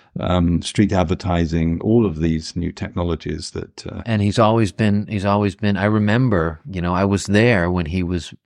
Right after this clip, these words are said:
Speaker 2: you know, deciding that that was going to be the future that he wanted to pursue. And he wanted to become, um,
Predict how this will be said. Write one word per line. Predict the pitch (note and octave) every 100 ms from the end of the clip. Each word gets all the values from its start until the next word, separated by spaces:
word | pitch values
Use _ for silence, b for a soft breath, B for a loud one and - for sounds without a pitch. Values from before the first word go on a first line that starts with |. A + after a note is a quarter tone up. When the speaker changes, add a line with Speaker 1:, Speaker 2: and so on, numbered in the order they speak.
| _ -
Speaker 2:
you | F2+
know, | E2+ E2+
deciding | D#2+ E2 F#2+ F2+ F#2+ F2 D#2+ E2+ b b b b _ _ _ _ _ _ -
that | F2 F2
that | F2 E2+ D#2
was | D#2+ D#2 - - -
going | - F2 E2+
to | -
be | E2 F2
the | D#2+
future | - F2+ E2 F#2
that | E2 E2
he |
wanted | D#2+ E2 F2 D#2
to | -
pursue. | D#2 - D#2 - G#2 F#2+
And | E2
he | E2+
wanted | E2+ D#2+ E2+ E2
to | -
become, | E2 F2 - F2 D#2+ D#2+ D#2+ G#1+
um, | D#2 D#2+ D#2+ D#2+ D#2